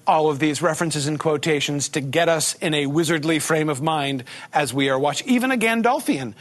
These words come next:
frame of mind. It's good for us to be thinking about how those two are alike. That sets us up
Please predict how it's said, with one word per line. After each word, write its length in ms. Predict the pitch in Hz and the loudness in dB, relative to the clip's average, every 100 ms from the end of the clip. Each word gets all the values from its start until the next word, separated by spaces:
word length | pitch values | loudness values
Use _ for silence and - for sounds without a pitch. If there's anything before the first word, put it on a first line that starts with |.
| - - | -18 -6
frame 300 | 170 156 143 | 0 0 0
of 120 | 127 | 0
mind. 300 | 131 110 95 - - - | -2 -2 -8 -16 -10 -4
It's 120 | 170 | -2
good 300 | 135 240 269 | 0 0 2
for 140 | 196 | 2
us 140 | 175 - | 0 0
to 100 | 147 | -2
be 100 | 147 | 0
thinking 380 | - 165 156 151 | 0 -2 0 0
about 320 | 139 135 - | 0 0 0
how 340 | - 147 131 - - - | 0 2 0 -4 -14 -2
those 260 | 160 156 | 0 0
two 440 | - 185 156 139 131 | 0 0 0 -2 0
are 160 | 151 | 0
alike. 460 | 135 135 135 107 - | 2 2 0 -2 -8
That 240 | 156 143 - | -6 -4 -2
sets 320 | - 196 - | 0 0 0
us 160 | 170 | 0
up 260 | 185 165 - | 2 0 -4